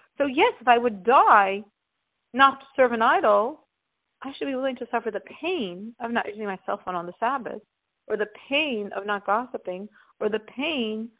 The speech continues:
of not eating meat when I just had a milk product. So now comes the Rebbe responding to the voice we don't hear, the voice of the skeptic who's doubting what the Rebbe is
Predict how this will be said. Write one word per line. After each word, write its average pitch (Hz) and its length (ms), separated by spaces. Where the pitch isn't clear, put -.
of 220 140
not 226 320
eating 226 480
meat 294 340
when 233 180
I 226 140
just 202 240
had 214 340
a 262 40
milk 427 280
product. - 400
So 285 120
now 381 420
comes 240 680
the 208 140
Rebbe 254 500
responding 233 960
to 214 160
the 180 340
voice 294 300
we 330 100
don't 202 200
hear, 190 340
the 185 120
voice 226 280
of 185 100
the 190 100
skeptic 262 580
who's 240 180
doubting 214 340
what - 140
the - 80
Rebbe - 200
is - 60